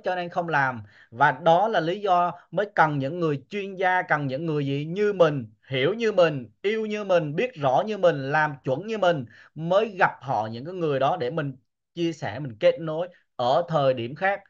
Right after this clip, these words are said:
môi trường khác, hoàn cảnh khác thì người ta sẽ đón nhận. Nhưng mà chúng ta đâu có hiểu điều đó đâu. Chúng ta cứ nghĩ là ngày hôm nay, tuần này, tháng này, năm này mình chia sẻ thì người đó phải đón nhận mới được.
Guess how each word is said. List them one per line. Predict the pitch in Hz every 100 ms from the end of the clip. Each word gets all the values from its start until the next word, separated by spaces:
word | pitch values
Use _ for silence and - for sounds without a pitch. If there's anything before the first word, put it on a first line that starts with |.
| _ _ -
môi | 139 180 185
trường | 151 165 135
khác, | 123 175 185 - _ _ _ _ _ _ _ _ -
hoàn | 143 156 147 135
cảnh | 117 113
khác | 147 185 185 - -
thì | 131
người | 117 120
ta | 131
sẽ | 131 101
đón | 117 147
nhận. | 117 - _ _ _
Nhưng | 139 180 202
mà |
chúng | 170 208
ta | 214 202
đâu | 185
có | 208
hiểu | 170 131
điều | 175
đó | 151 165
đâu. | 190 185 190
Chúng | 202
ta | 208
cứ | 226
nghĩ | 208
là | 180
ngày | 165 175
hôm | 190 233 240
nay, | 262 269 156 107 _ _ _ -
tuần | 208 202 202
này, | 202 208 185 123 - _
tháng | 170 202 285 262
này, | 202 185 160 104 _
năm | - 170 247 302 302 294
này | 254 214 196
mình | 185 180
chia | 208 214
sẻ | 160 147
thì | 180
người | 160 151
đó | 165 226
phải | 160 135
đón | 220 254
nhận | 254 117
mới | 147
được. | 190 143 -